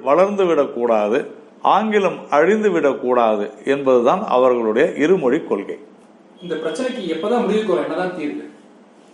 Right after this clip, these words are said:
Speaker 1: மக்கள் உணர்ந்து கொண்டிருக்கிறார்கள். இந்த பரிந்துரைகள்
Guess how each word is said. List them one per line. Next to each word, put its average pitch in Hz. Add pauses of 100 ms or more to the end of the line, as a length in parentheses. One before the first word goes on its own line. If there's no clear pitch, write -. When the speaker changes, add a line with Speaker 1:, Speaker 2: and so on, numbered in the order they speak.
Speaker 1:
மக்கள் 202 (120)
உணர்ந்து 160
கொண்டிருக்கிறார்கள். 110 (580)
இந்த 143 (760)
பரிந்துரைகள் 156